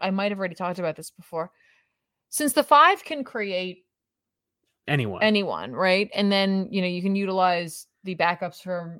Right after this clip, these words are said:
Speaker 1: um, Cerebro to bring someone back.
Speaker 2: Yes.
Speaker 1: What if they have a second Moira?
Speaker 2: Right.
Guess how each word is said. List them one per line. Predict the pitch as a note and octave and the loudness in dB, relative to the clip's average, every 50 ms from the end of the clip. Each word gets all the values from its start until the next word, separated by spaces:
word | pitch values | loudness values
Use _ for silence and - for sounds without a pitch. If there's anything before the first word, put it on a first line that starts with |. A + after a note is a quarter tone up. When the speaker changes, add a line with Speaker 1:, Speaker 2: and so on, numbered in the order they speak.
| - - | -12 -10
Speaker 1:
um, | F3+ F3 E3 D#3+ D#3+ D#3+ D#3 | -8 -6 -6 -6 -6 -8 -12
Cerebro | - - G3+ F#3+ G3 F#3+ F3+ F#3+ F3+ E3+ E3 E3 | -12 -8 -6 -2 -2 0 2 2 2 2 2 0
to | - - F#3 | -2 -6 -6
bring | - - F3+ F3 E3 | -2 -2 -2 -2 -2
someone | - F3+ E3 D#3+ D3+ D3+ D#3 D#3 D3+ | -2 -2 -2 -2 -2 -4 -4 -2 0
back. | D3+ D#3 D#3 D3 C#3+ - - _ - | 2 4 4 4 4 0 -6 _ -6
Speaker 2:
Yes. | - G2+ E2+ - - - - | -6 -4 -4 -6 -8 -6 2
Speaker 1:
What | G3 A3 C4 D#4+ | 6 8 8 8
if | E4 D#4+ | 6 6
they | - C#4 C4+ | 4 4 4
have | A3+ G#3+ A#3+ B3 A3 | 4 4 4 4 2
a | G3+ | 2
second | - - G#3+ G3 - G3 F3+ F3 | 0 0 0 0 0 -2 -6 -6
Moira? | E3+ E3+ F3 F3+ F3 D#3+ - - - - | -6 -8 -8 -8 -8 -10 -12 -14 -10 -4
Speaker 2:
Right. | C#3+ C#3 C3+ A#2+ G2 E2 | 2 4 4 4 4 2